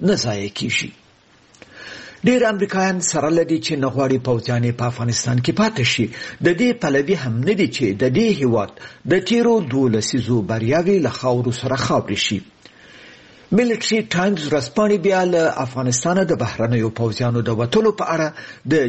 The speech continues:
جرمني د بهرنیو چارو وزیر څرګندونې خپرې کړي. د جرمني د بهرنیو چارو وزیر هیکو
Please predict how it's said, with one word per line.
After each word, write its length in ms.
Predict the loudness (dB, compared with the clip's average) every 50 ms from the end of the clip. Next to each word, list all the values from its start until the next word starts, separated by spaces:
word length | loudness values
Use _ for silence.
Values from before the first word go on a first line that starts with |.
| 0 -2
جرمني 440 | -4 -2 -2 0 -2 0 2 2 2
د 100 | 2 2 0 -2
بهرنیو 440 | -4 -2 0 0 2 2 0 0 0 -2
چارو 200 | -2 0 2 2 2 2
وزیر 240 | 0 2 0 -2 -2 -2 -4
څرګندونې 640 | -4 -4 -2 -2 -2 -2 0 0 0 2 0 -2 -2 -4
خپرې 260 | -4 -4 -4 -4 -4 -4 -2
کړي. 220 | 0 0 0 -2 -4 -10 -20 -20 -20 -18 -18 -18 -20 -18 -16 -16 -16 -16 -16 -8 0 2
د 40 | 2 2 2 0
جرمني 380 | 0 0 0 0 0 0 0 0
د 60 | 0 0
بهرنیو 400 | 0 -4 -4 -4 -2 -2 -2 0 0
چارو 180 | 0 0 2 2
وزیر 300 | 2 2 2 2 2 2 2 0 -2 -2
هیکو 360 | 0 2 2 0 0 -2 0